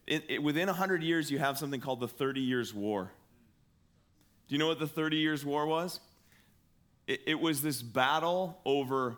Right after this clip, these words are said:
"We actually know the things of God better than you."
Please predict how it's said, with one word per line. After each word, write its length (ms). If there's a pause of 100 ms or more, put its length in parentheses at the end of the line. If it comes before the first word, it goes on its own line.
(200)
"We 340
actually 600
know 360
the 120
things 280
of 160
God 340
better 260
than 200
you." 460